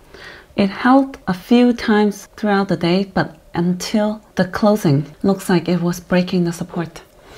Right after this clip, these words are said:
But on the other hand, Dow Jones looked much better in the movement. In the morning, it also gapped down below, reaching as low as zero point seven five percent down,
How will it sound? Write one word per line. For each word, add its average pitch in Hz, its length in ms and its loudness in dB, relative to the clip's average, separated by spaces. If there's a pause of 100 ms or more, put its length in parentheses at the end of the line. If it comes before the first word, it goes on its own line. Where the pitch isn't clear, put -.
(400)
But 226 160 4
on 208 240 2
the 208 100 0
other 233 220 4
hand, 220 420 2 (120)
Dow 233 220 4
Jones 247 380 2
looked 214 480 0
much 226 460 2
better 180 440 2 (220)
in 202 200 8
the 196 100 4
movement. 202 640 2 (640)
In 202 100 6
the 202 80 6
morning, 220 400 6
it 165 180 0
also 226 420 0 (120)
gapped 196 240 -4
down 190 240 2
below, 170 560 -2 (160)
reaching 233 460 4
as 185 240 0
low 196 340 2
as 170 540 -2 (260)
zero 220 200 6
point 214 260 0
seven 196 300 -2
five 196 280 -2
percent 180 460 -2
down, 190 340 0